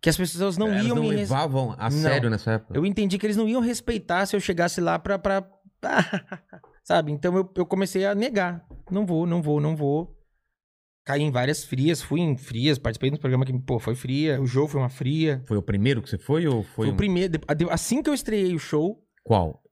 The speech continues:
Speaker 2: Aquele do
Speaker 1: O, o gran-, o que deu
Speaker 2: o
Speaker 1: errado.
Speaker 2: gran-, o que deu errado.
Speaker 1: Mas é que eu chamo que é o grande, porque,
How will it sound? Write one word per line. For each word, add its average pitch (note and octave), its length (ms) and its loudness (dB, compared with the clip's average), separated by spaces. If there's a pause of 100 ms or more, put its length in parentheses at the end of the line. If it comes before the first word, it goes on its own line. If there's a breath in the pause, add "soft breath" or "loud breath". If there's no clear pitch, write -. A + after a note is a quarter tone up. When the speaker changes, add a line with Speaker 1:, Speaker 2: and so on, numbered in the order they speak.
(100)
Speaker 2:
Aquele G2+ 400 0
do G2+ 160 2
Speaker 1:
O, C#3 140 -2
o - 20 -2
gran-, C#3+ 260 0
o C3+ 80 0
que C#3 120 -8
deu F3+ 120 2
Speaker 2:
o - 20 2
Speaker 1:
errado. D3 180 0
Speaker 2:
gran-, B2+ 220 0
o G#2 60 -6
que - 100 -14
deu A#2+ 160 2
errado. G#2+ 240 0
Speaker 1:
Mas G3+ 160 0
é A#3 60 0
que G3+ 60 -2
eu A#3 60 2
chamo A#3+ 260 0
que G#3 220 -2
é F#3 80 4
o D3+ 160 0
grande, F3 340 0
porque, F#3+ 240 0